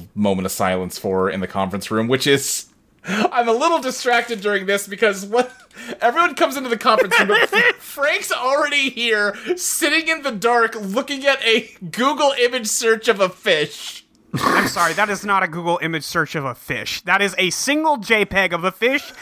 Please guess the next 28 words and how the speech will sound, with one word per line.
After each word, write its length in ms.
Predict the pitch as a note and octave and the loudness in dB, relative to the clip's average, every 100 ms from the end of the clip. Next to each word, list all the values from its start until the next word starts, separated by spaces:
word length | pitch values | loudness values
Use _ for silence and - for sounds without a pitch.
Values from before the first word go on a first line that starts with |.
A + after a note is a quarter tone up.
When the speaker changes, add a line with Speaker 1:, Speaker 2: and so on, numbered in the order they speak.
| - | -14
Speaker 2:
he 160 | - F3+ | -4 0
has 220 | F3 C#3+ | 0 0
saved 380 | - G3+ C4+ C4 | 0 2 2 2
on 140 | C4+ - | 2 2
his 160 | G#3+ | 0
computer. 680 | - F3+ - E3 C3+ B2 C3 _ _ _ _ | 0 -6 -6 -8 -8 -8 -10 _ _ _ _
Speaker 1:
He's 680 | C#4+ D4+ D4 D4 G#4 G4 G#4 | -4 -2 -4 -4 0 0 0
just 200 | G#4+ A#4+ | 0 0
looking 380 | F#4 F4 F#4+ G4 | 2 2 2 2
at 120 | F4 | 2
this 200 | E4+ F4 | 0 -2
tiny 600 | - - D#4+ D#4 E4 D#4+ | -6 -2 2 2 2 -4
J 280 | C#4 D#4 D#4+ | -2 0 0
peg 220 | D#4+ C#4+ D4 | 0 2 2
of 80 | |
a 60 | C4+ | 0
fish 260 | D4+ D#4+ D#4+ | 0 0 2
and, 80 | |
like, 180 | C#4 C4+ - - - - | 0 0 -6 -20 -20 -12
kind 540 | - - B3+ D4+ E4 | -8 0 2 2 2
of 160 | E4 C#4+ | 0 2
miming 400 | C4+ C4+ C#4+ D4 | 2 2 2 2
like 180 | C4+ B3 | 2 2
he's 160 | C#4 - | -4 -4
tapping 480 | - B3+ C4 C4+ | 2 2 2 0
at 120 | C4+ C#4 | 0 0
the 80 | |
keys. 840 | C#4 C4 B3 C#4+ F4+ - - - | -2 0 2 4 2 0 -10 -10